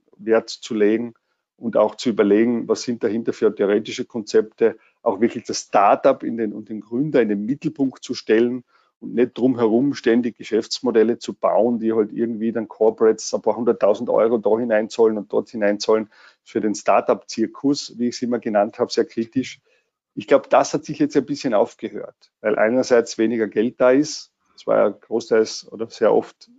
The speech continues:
äh, eigentlich nur, äh, P R, äh, und, und dass da relativ wenig rausgekommen ist.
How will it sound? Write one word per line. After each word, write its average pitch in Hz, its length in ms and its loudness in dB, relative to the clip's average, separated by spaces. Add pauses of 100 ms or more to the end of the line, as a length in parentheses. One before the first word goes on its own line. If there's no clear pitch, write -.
äh, 104 300 0 (240)
eigentlich 113 320 -4
nur, 110 380 -2 (600)
äh, 101 400 4 (540)
P 110 160 2
R, 110 420 2 (560)
äh, 117 160 4
und, 127 440 0
und 123 280 -6
dass 127 360 -2
da 120 120 2
relativ 127 480 2
wenig 117 320 0
rausgekommen 104 540 -6 (120)
ist. - 220 -18